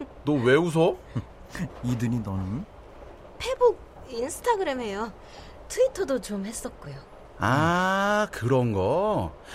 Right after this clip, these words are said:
Speaker 1: 난 그런 거 딱 귀찮음.
Speaker 2: 에스엔에스 프로그램 중에 이십 일간의 낯선 사람이라는 거 들어본 사람?
Speaker 1: 이십 일간의 낯선 사람?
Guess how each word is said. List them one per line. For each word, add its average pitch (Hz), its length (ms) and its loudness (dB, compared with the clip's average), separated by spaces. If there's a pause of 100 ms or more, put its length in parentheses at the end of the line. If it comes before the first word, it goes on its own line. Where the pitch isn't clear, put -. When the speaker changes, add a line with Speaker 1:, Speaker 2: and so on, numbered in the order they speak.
(100)
Speaker 1:
난 110 220 2
그런 113 240 0
거 101 80 2 (100)
딱 160 240 0
귀찮음. 160 520 0 (1300)
Speaker 2:
에스엔에스 160 760 2
프로그램 160 440 0
중에 123 600 0 (720)
이십 170 360 2
일간의 170 380 2
낯선 139 440 -2
사람이라는 117 800 0
거 92 280 -6 (440)
들어본 107 360 -2
사람? 73 180 -10 (1000)
Speaker 1:
이십 113 520 -2
일간의 110 720 2 (360)
낯선 87 600 -2
사람? 80 360 -8